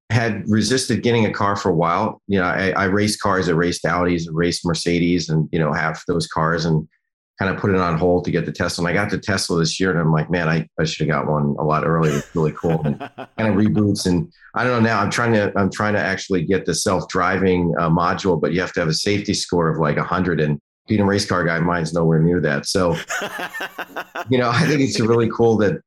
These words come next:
Speaker 1: that your car just updates and gets new features. And I'm a bit of a sucker because when I bought, I have a Model Y, and, um, I've been waiting on a,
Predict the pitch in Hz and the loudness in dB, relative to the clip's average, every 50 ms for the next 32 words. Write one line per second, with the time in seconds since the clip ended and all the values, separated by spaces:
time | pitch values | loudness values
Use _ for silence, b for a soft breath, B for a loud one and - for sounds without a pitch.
0 | _ _ _ _ - - 92 95 95 87 - 92 101 98 - - - 107 104 98 | _ _ _ _ -12 -4 -2 0 0 0 0 0 0 0 0 0 0 0 0 0
1 | 92 98 - - 92 104 - - 104 98 98 98 95 - - 87 80 - - - | 0 -2 -2 -2 -2 -2 -2 0 0 2 2 2 0 0 -2 0 0 0 0 0
2 | - 95 87 80 - - 92 85 - - 92 90 87 78 80 80 78 80 B B | 0 -2 -2 -2 -2 -2 -2 -2 -2 -2 0 0 0 0 0 0 0 0 B B
3 | B B B B B B B - 104 107 110 101 80 113 104 101 90 92 90 - | B B B B B B B -2 2 2 2 4 4 2 2 2 2 0 0 -2
4 | - 104 95 - - 92 80 80 90 80 - 101 90 78 - - 98 95 87 87 | -2 -4 -2 -2 -2 -2 0 0 -2 -2 0 -2 -2 -2 -2 -2 0 0 0 0
5 | 80 82 92 85 85 98 101 92 90 87 90 85 82 80 80 80 80 82 85 82 | 0 0 0 0 0 0 0 0 0 0 0 0 0 0 0 0 0 0 0 -2
6 | 80 80 80 - _ - 85 82 80 78 76 76 76 80 80 78 78 78 76 76 | -2 -4 -4 -8 _ -4 -2 0 0 0 0 0 0 0 0 2 2 2 0 0
7 | 76 76 - - 95 - 98 90 87 95 92 76 90 85 78 78 78 76 80 78 | -2 -4 -4 -4 -2 0 0 0 2 2 0 0 0 0 0 0 0 0 -2 -4